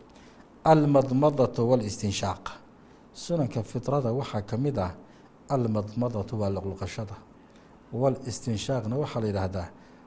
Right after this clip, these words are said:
waa sandaarashada. Luqluqashada waxa weeye biyaha qofku intuu soo qaato inuu afkiisa geliyo, kadibna uu biyaha ku ruxa afkiisa. Ruxitaanka kadibna iska tufaa la yidhaahdaa.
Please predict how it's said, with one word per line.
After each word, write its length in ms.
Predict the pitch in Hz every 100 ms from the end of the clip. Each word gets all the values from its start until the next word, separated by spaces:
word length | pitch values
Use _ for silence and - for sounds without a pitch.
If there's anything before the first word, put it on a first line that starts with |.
| -
waa 140 | - 123
sandaarashada. 720 | - 113 104 104 98 123 101 98 - - - - - - -
Luqluqashada 480 | 123 123 113 110 151
waxa 220 | 147 143
weeye 220 | 131 120
biyaha 280 | 110 127 143
qofku 220 | 143 143 123
intuu 180 | - 113
soo 200 | 139 147
qaato 460 | 143 101 - 95 92 - - - -
inuu 140 | 160 147
afkiisa 480 | 156 143 135 - 123
geliyo, 400 | 110 113 123 107
kadibna 560 | - 139 123 107 92 - - - - - -
uu 80 | 120
biyaha 340 | 123 143 113
ku 160 | 95 131
ruxa 320 | 113 - 101
afkiisa. 540 | 117 - 117 101 - 92 - - - - - - -
Ruxitaanka 520 | 110 127 160 131 127
kadibna 340 | 135 120 113
iska 220 | 107 -
tufaa 340 | 135 110 98 107
la 100 | 95
yidhaahdaa. 420 | 95 92 92 92